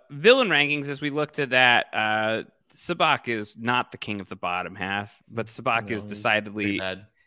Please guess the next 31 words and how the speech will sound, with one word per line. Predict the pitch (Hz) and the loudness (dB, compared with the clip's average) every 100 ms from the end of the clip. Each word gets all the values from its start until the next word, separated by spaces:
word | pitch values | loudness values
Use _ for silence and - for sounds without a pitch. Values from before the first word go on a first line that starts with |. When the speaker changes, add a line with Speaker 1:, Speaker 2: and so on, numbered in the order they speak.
| _ | _
Speaker 1:
in | 147 143 127 | 0 2 0
the | |
bottom | 98 87 85 82 | -2 -4 -6 -8
half. | 92 82 - - | -10 -10 -10 -6
Uh, | 98 98 98 | -4 -2 -4
Sabak | - 127 143 151 151 | -6 -2 2 2 0
is | 131 | -8
gonna | 131 110 | -8 -6
land | 117 117 113 - | -4 -2 -4 -6
at | 107 101 - | -6 -6 -10
seventeen | - - 139 131 127 - 131 127 117 101 101 101 _ _ _ | -6 0 0 0 -8 -8 -6 -2 -2 -4 -6 -10 _ _ _
overall, | 110 113 107 104 - 101 101 101 98 - | 0 0 0 -4 -2 0 0 0 -2 -2
as | 101 101 98 104 | -2 -2 -4 -6
you | 135 | -6
gave, | 127 117 113 110 107 | 0 2 4 2 0
uh, | 107 104 101 | 0 0 -2
Sabak | - 101 104 107 101 - | -6 -4 -2 -2 -4 -8
half | - - 143 147 147 | -16 0 2 2 0
a | |
mother | 127 113 110 | -4 -4 -4
box, | 107 101 101 - - 127 | -2 -2 -2 -8 -4 0
as | 131 135 | 2 0
did | - 120 98 | -2 -4 -4
I. | 104 101 104 101 101 - _ _ - | -4 -2 -2 -2 -8 -12 _ _ 0
Point | 156 156 - | 2 2 0
six | - 135 - | -2 -2 -2
from | 127 117 | -6 -6
the | |
listeners, | 110 107 - 107 104 101 | -4 -6 -6 -6 -6 -8
point | - 127 120 - | -8 -4 -4 -6
six | - 113 - | -6 -6 -6